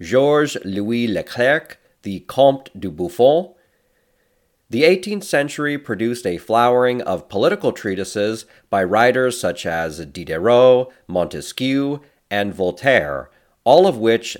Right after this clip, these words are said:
Jefferson voraciously consumed and incorporated into his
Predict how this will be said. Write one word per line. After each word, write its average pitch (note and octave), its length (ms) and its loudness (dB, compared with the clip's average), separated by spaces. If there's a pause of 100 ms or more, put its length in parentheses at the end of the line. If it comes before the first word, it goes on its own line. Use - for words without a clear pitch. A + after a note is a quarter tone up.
Jefferson A#2+ 800 0
voraciously F#2 880 -2
consumed B2+ 720 -4 (320)
and E3 220 0
incorporated G2+ 960 0 (140)
into B2 360 -4
his G#2 160 -4